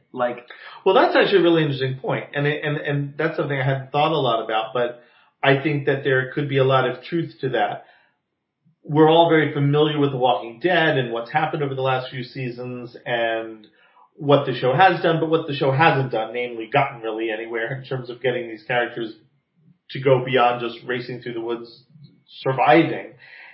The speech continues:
Speaker 2: And with Fear the Walking Dead, we really got to see this whole epidemic,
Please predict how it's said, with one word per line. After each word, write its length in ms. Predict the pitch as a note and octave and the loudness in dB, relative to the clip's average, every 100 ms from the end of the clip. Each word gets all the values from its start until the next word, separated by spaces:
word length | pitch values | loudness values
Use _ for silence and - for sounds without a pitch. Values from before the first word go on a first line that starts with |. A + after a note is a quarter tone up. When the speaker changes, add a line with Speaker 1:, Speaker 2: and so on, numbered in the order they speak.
| _ | _
Speaker 2:
And 400 | D#3 D3 C#3+ C#3+ | 4 4 4 2
with 220 | C#3+ C3+ - | 0 0 2
Fear 180 | G3 | 4
the 60 | A3 | 6
Walking 320 | C#3+ B2+ B2+ | 4 2 0
Dead, 160 | B2 A#2+ | -2 -2
we 80 | B2 | -2
really 260 | C3+ C3 | 0 0
got 220 | B2+ A#2+ | 0 -2
to 100 | - | -6
see 420 | A2+ - B2 A#2+ A#2 | -14 -12 -8 -8 -6
this 200 | A#2 A2+ | -8 -4
whole 400 | - B2 B2 - B2 | 0 0 0 -4 -6
epidemic, 640 | - A2+ - A2+ B2 | -6 -6 -4 -4 -4